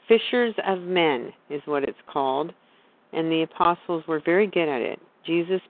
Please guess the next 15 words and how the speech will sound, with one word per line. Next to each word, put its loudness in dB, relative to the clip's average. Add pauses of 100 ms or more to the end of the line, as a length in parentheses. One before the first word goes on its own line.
picked -10
them -2 (140)
because -6
he -2
knew 0
they 0
would -4
be -6
good -4
at -2
it, -6 (120)
okay? -6 (1200)
Um, 6 (680)
they 4
were 0